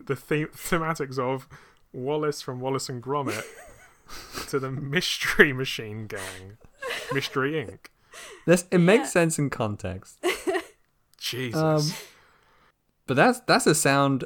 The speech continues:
Speaker 2: uh, six page, uh, six comic arc, sorry.
Speaker 3: Wait, is it?
Speaker 2: Uh,
Speaker 3: I thought there was, there was two issues we needed to
Speaker 1: I mean,
Speaker 3: fill.
Speaker 1: if we wanted to, we could potentially push out, so we could have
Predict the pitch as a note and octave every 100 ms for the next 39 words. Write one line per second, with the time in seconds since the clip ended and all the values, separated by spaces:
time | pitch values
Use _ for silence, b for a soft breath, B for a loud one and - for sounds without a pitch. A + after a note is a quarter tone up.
0 | - C#3+ C3+ B2+ C3+ - D#3 D#3 - -
1 | - - D#3+ D3+ C3+ - _ _ - A2+
2 | - D#3+ - - E3 F#3 A2+ - D#3 D#3+
3 | - - F#2+ F#2 F4+ E4 - D4 F#4 G4+
4 | - C#4+ - C#4+ B3+ B3 C4 C4 A#3+ -
5 | - C#4 A#3+ A#3+ - _ - B3+ A#3+ F#3+
6 | - G3 F#3+ F#3+ F#3+ F#3+ F#3 F#3+ - C#3+
7 | D3+ - E3 E3 F3 D#3 D3+ E3 E3 -
8 | D#3 - D3+ C#3+ C#3+ - C#3 - - B2+
9 | A#2+ A#2+ - B2 - A2+ G#2+ - A2+ A2
10 | G#2+ A2 G#2